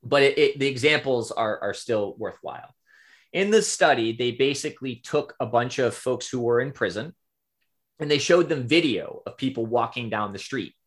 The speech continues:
And they said, "Who would you mug and why?" And it's, it's because, you know, if you think about it, it's no different than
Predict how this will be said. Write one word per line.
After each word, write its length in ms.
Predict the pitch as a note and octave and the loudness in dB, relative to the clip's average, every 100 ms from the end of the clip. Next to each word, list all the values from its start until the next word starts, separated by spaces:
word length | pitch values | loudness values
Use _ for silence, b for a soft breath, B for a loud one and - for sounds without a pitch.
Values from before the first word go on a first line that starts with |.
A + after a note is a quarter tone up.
| _ _ _ b b b b b | _ _ _ b b b b b
And 120 | B2+ | 0
they 120 | C#3+ | 2
said, 340 | C#3+ D#3+ C#3 - | 4 6 4 2
"Who 140 | C3 G3 | -4 2
would 200 | F#3+ B2+ | 2 2
you 100 | D3+ | -2
mug 280 | C#3 B2+ A#2 | 2 2 2
and 140 | G#2 | -2
why?" 340 | G2+ C#2+ B1 - _ _ _ _ _ _ _ _ _ _ _ _ - | -4 -4 -8 -18 _ _ _ _ _ _ _ _ _ _ _ _ 0
And 140 | F3 | 4
it's, 340 | E3+ E3 - - | 4 2 -8 -2
it's 240 | F#3+ F#3 - | 2 2 0
because, 420 | G3+ G#3 A#3+ A3+ B B | 0 6 6 4 B B
you 100 | G#3 | 4
know, 120 | A#3 | 6
if 140 | G3 F#3+ | 6 2
you 80 | A3+ | 0
think 240 | C4+ C#4+ | -4 2
about 320 | C4 G3 F3 | 4 6 6
it, 180 | D#3 C#3+ - | 6 4 -2
it's 240 | E3 - | -6 -4
no 220 | F3+ A3+ | 2 2
different 520 | - G3+ G#3 F3+ - | 4 2 0 -8 -10
than 580 | C3 D3 D3 D3 C#3+ C3+ | -4 0 2 0 -2 -8